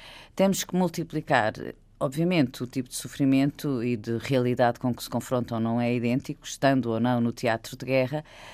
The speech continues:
mas temos que multiplicar por muitas pessoas da família. As mães, os pais, as namoradas, os filhos.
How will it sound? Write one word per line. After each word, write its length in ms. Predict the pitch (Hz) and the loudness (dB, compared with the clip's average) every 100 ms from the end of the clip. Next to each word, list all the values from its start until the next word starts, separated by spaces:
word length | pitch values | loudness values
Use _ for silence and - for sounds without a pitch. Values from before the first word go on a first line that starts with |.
| - - | -20 -4
mas 560 | 170 175 180 190 - - 160 | 0 4 4 2 -6 -10 -4
temos 320 | 233 233 220 | 2 2 0
que 100 | - | -2
multiplicar 720 | 190 175 165 156 147 131 127 - - - - _ | -4 -2 -8 -8 -8 -4 -6 -8 -20 -20 -20 _
por 320 | - 185 185 | -4 -2 -2
muitas 520 | 185 202 226 214 202 - | 0 4 6 4 -2 -4
pessoas 440 | - - 185 175 | -6 -2 -2 -2
da 100 | 165 | -6
família. 580 | 165 165 143 104 95 117 - - - - - | -6 -2 -2 -2 -6 -8 -16 -20 -20 -16 0
As 180 | 202 151 | 0 2
mães, 380 | 165 147 147 | 2 4 2
os 160 | 143 - | -2 -8
pais, 320 | - 135 135 | 2 2 4
as 120 | 135 | -2
namoradas, 640 | 131 143 135 135 131 135 131 | -2 -2 4 4 4 -4 -6
os 140 | 135 | -10
filhos. 640 | - - 147 143 131 - | -10 -2 0 0 -2 -6